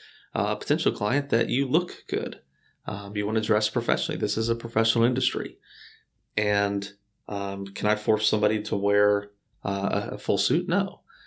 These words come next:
But keep in mind, this is, you're representing not only yourself, which is a company, uh, but you're representing the brokerage. And so I think it's important that you display, uh, and present yourself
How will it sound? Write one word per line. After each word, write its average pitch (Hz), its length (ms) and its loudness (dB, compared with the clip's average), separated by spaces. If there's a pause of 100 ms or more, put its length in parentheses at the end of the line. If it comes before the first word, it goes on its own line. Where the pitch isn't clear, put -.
(280)
But 117 300 4 (280)
keep 165 220 0
in 143 80 6
mind, 131 560 2
this 113 280 2
is, 120 460 2
you're 117 220 -2
representing 117 580 0
not 107 140 -2
only 107 160 -4
yourself, 117 720 -2
which 113 200 -4
is 104 100 -6
a 110 60 -6
company, 107 500 -2 (420)
uh, 104 220 2
but 107 200 -4
you're 110 100 4
representing 110 460 0
the 107 80 0
brokerage. - 600 -2 (100)
And 104 220 -6
so 101 160 2
I 104 80 0
think 113 180 -4
it's 104 140 -2
important 113 680 2 (400)
that 107 520 -2
you 107 200 -6
display, 110 880 0 (220)
uh, 117 460 -6
and 113 140 -8
present 117 300 0
yourself 120 340 -4